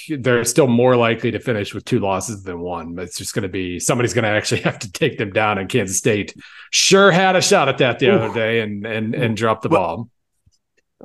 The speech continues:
Speaker 1: Literally.
Speaker 2: You know
Speaker 1: kinda.
Speaker 2: what, Bill? My, my theory on it is this. I think Texas is really good. I don't think they're, I'm not saying that I think they're great and better than everybody else and can't
Speaker 1: Yeah.
Speaker 2: possibly lose.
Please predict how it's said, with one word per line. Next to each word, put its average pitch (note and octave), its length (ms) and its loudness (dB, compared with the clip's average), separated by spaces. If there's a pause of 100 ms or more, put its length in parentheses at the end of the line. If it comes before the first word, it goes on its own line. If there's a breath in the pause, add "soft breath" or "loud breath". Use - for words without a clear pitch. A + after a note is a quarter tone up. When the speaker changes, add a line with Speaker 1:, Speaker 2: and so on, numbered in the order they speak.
Speaker 1:
Literally. B2 380 2
Speaker 2:
You E3+ 180 2
know F3+ 60 6
Speaker 1:
kinda. - 20 4
Speaker 2:
what, F#3+ 240 4
Bill? F#3 320 4
My, E3 240 4
my E3+ 240 2
theory F#3+ 460 4
on C#3+ 200 4
it A#2+ 160 -8
is G2+ 240 -8
this. A2 560 -4
I E3 120 4
think F3+ 180 0
Texas C3 380 -2
is G#2 180 -8
really A#2+ 200 2
good. B2 320 2
I A#2+ 80 0
don't A#2+ 220 -2 (140)
think B2 320 -2
they're, A2+ 480 0 (800)
I'm C3+ 120 0
not C3+ 220 2
saying B2+ 300 -2
that A2+ 80 -2
I A2+ 100 0
think A#2+ 300 -8
they're A2 160 -4
great G#2 640 -4
and A2+ 160 -6
better A#2+ 260 0
than A#2 160 -6
everybody A#2 500 0
else A2+ 220 -2
and - 140 -14
can't - 260 -4
Speaker 1:
Yeah. F#2 100 -2
Speaker 2:
possibly A2+ 500 -2
lose. A2 480 -4